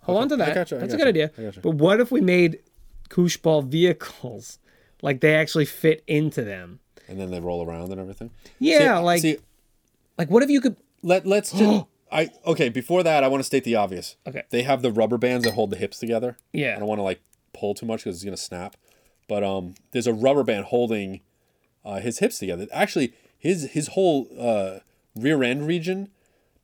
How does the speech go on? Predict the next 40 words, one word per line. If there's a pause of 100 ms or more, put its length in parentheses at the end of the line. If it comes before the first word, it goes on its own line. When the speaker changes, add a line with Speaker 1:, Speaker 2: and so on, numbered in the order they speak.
Speaker 2:
is
not
attached. (260)
Speaker 1:
Right. (340)
Speaker 2:
Right? (100)
There's
Speaker 1:
Right.
Speaker 2:
a
rubber
band
that
feeds
from
his
torso
into
the
legs.
Speaker 1:
Right. (880)
Speaker 2:
The,
the (1000)
nether
region
just
happens
to
be (140)
in
between,
sandwiched
in
between.
Speaker 1:
Right. (400)
So
you
could,
you
could
pull
the,